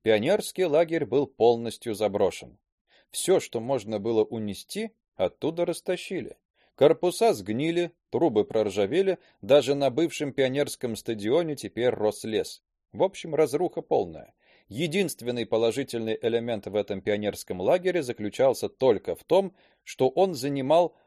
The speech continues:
большую территорию и имел свой пляж на озере. Все это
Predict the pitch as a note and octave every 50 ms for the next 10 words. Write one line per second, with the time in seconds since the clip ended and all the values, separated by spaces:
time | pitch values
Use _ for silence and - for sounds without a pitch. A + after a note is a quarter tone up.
0 | _ _ - F#2 F#2+ D3 E3 E3 - - - D3 B2 G2+ G2 - - F#2+ F#2 F#2+
1 | F#2+ - F3+ G#3 G#3+ G#3+ G#3+ G#3 G3 - _ _ _ _ - A#2+ A#2 A2+ G#2+ G2+
2 | G2+ A#2 E3 F#3+ G3 - - - F#2+ A#2+ D#3 D3+ - G2 G2 G2+ G2 - - A2
3 | G#2+ - - F#2 F2 D#2+ E2 D#2 - - _ _ _ _ _ _ _ _ _ _
4 | _ _ - - - - A#2 G2+ F#2 F#2+ G#2 - F#3 G#3 -